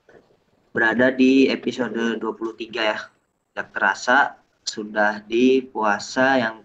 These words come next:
kedua puluh tiga. Semoga rekan-rekan semua tetap semangat ya dalam menjalankan aktivitas dan menjalankan puasa. Puasa yang selama ini dilakukan, semoga nantinya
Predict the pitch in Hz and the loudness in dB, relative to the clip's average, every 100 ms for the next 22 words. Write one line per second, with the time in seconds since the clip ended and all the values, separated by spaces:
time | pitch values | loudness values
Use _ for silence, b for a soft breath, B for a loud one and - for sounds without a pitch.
0 | - 131 135 110 101 104 104 - 107 - | 0 2 2 -4 -8 -8 -12 -4 -4 -4
1 | - - _ _ _ _ _ _ _ _ | -8 -20 _ _ _ _ _ _ _ _
2 | _ - - 113 107 123 135 135 139 131 | _ -16 -6 -6 0 2 4 4 4 2
3 | 120 113 113 110 117 - 117 120 123 - | 0 -4 -4 -4 -4 -8 -2 -2 -2 -2
4 | 117 - 117 107 117 117 104 104 104 104 | -4 -4 -2 0 0 -2 -10 -6 -2 -2
5 | 104 104 101 101 104 101 101 - 120 104 | 0 0 0 0 -2 0 -4 -6 -10 -4
6 | 117 - - 110 110 - - _ 107 107 | -4 -4 -2 0 0 -4 -20 _ _ -6
7 | 101 98 98 104 104 101 101 120 113 127 | -4 -4 -6 -12 -4 -4 -2 0 2 0
8 | - _ _ _ _ _ _ _ _ _ | -4 _ _ _ _ _ _ _ _ _
9 | _ _ - 107 107 - 107 107 107 110 | _ _ -6 -2 -2 -4 -2 -2 -2 -6
10 | 104 107 104 101 104 101 104 101 101 - | -8 -6 -4 -2 -2 -2 -2 -2 -4 -2
11 | 139 143 127 110 107 135 135 135 - _ | -2 -2 -4 -4 0 2 2 0 -4 _
12 | - 101 104 101 - _ 107 110 120 131 | -12 -10 -10 -14 -20 _ -18 -14 -6 -4
13 | 131 | -4